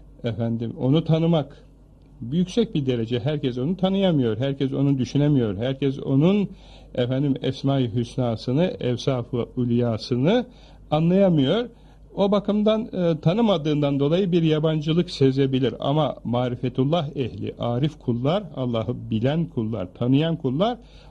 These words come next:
Allah'ın aynı zamanda aşıkları olurlar, mühipleri olurlar. Efendim,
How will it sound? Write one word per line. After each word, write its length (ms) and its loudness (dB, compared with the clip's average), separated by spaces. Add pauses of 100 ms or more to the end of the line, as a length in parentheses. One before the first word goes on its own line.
Allah'ın 400 0
aynı 260 0
zamanda 400 2
aşıkları 520 0
olurlar, 480 2
mühipleri 520 2
olurlar. 560 2 (360)
Efendim, 540 0